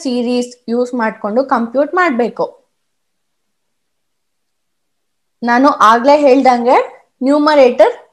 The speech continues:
denominator separate ಆಗಿ ನಾವು calculate ಮಾಡ್ಬೇಕು. So first ನಮ್ಗೆ numerator value ಏನಿರತ್ತೆ? by default ಆಗಿ x ಇರತ್ತೆ. ಯಾಕಂದ್ರೆ first ನಮ್ಗೆ x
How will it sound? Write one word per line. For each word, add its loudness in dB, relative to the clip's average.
denominator 0
separate 2
ಆಗಿ -2
ನಾವು 0
calculate 0
ಮಾಡ್ಬೇಕು. -2
So -4
first -2
ನಮ್ಗೆ 2
numerator 2
value 2
ಏನಿರತ್ತೆ? 0
by 4
default -2
ಆಗಿ 0
x -10
ಇರತ್ತೆ. -4
ಯಾಕಂದ್ರೆ -4
first -2
ನಮ್ಗೆ -4
x -14